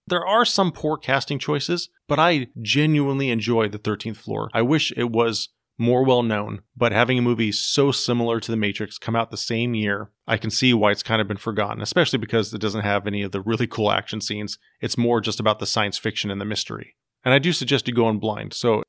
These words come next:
don't look it up, don't watch the trailer. If you can, just seek it out and give it a try. It's a good movie. I like it quite a lot. We're really getting down to some tough choices here. Uh, this is not easy. As much as I love The Talented Mister Ripley, I think I'm gonna cross it off.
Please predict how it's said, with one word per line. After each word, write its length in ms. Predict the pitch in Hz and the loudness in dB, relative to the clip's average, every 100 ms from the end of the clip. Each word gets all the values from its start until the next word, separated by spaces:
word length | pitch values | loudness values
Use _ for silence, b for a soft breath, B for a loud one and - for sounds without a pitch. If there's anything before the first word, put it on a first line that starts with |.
| _ _ | _ _
don't 180 | 123 120 | 2 2
look 140 | 110 | 2
it 80 | 165 | 6
up, 220 | 156 156 | 8 6
don't 140 | 131 113 | 4 2
watch 180 | 110 - | 2 0
the 80 | |
trailer. 560 | 107 147 143 135 139 123 _ _ - | 0 2 4 4 2 -2 _ _ -8
If 140 | 113 | -4
you 80 | 113 | -2
can, 340 | 117 117 120 | 0 2 0
just 260 | 110 104 - | -2 -4 0
seek 200 | 151 147 | 2 4
it 80 | 147 | 4
out 240 | 160 - | 4 2
and 180 | - 123 | -6 -2
give 100 | 131 | 0
it 60 | 139 | 0
a 60 | |
try. 320 | - 110 104 90 | 0 0 -2 -8
It's 140 | 131 143 | -6 2
a 20 | |
good 140 | 170 | 4
movie. 340 | 160 131 - 95 | 6 2 -2 -4
I 80 | 110 | 2
like 200 | 120 120 | 4 2
it 60 | 131 | -2
quite 220 | 127 123 | -2 0
a 40 | |
lot. 200 | 104 104 - _ _ _ _ _ | 0 -4 -12 _ _ _ _ _
We're 160 | 135 151 | 8 10
really 200 | 180 156 | 10 8
getting 200 | 156 143 | 4 4
down 160 | 143 | 2
to 80 | 147 | 2
some 180 | 120 123 | 0 0
tough 220 | - 135 | 0 0
choices 320 | - 160 107 | 0 0 0
here. 240 | 107 98 - b b | 0 0 -2 b b
Uh, 480 | - 113 117 117 113 92 _ _ _ _ _ | 0 4 4 4 2 -2 _ _ _ _ _
this 180 | 123 127 | -8 -4
is 120 | 113 | 0
not 240 | 113 123 139 | 2 2 4
easy. 340 | 123 101 98 _ _ _ - | 2 0 -4 _ _ _ 0
As 120 | 117 | 4
much 220 | 127 147 | 4 2
as 100 | 151 | 4
I 60 | 147 | 6
love 360 | 120 110 120 113 | 6 6 4 0
The 60 | |
Talented 440 | 107 107 113 113 113 | -2 -2 -2 -2 -4
Mister 240 | 104 104 | -4 -2
Ripley, 420 | 104 - 113 123 - _ _ | -2 0 0 -2 -6 _ _
I 60 | 104 | -10
think 240 | - 151 | 0 2
I'm 100 | 139 | 4
gonna 140 | 131 120 | 4 2
cross 260 | 107 92 | 0 -2
it 60 | 113 | -6
off. 180 | - | -12